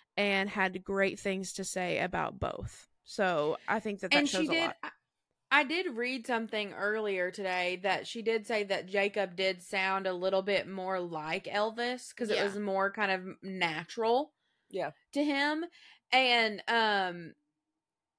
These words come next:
Speaker 2: so, like, I just, I thought that was interesting that, 'cause, I mean, I
Speaker 1: Yeah.
Speaker 2: thought that, like, Austin did great,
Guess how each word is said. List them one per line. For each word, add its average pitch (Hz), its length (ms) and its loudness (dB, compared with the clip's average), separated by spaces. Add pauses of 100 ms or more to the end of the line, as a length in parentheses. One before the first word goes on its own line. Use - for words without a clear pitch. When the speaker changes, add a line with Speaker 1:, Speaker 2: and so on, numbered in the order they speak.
(640)
Speaker 2:
so, 233 180 0
like, 208 180 4
I 185 140 4
just, 233 180 -2
I 202 120 6
thought 247 160 2
that 175 180 6
was 175 120 -4
interesting 175 720 -8
that, 170 260 2
'cause, 226 140 -6
I 196 40 0
mean, 170 100 -4
I 180 180 4
Speaker 1:
Yeah. - 20 2
Speaker 2:
thought 202 240 2
that, 151 180 -8
like, 147 220 -10
Austin 190 400 0
did 175 200 -2
great, 196 440 0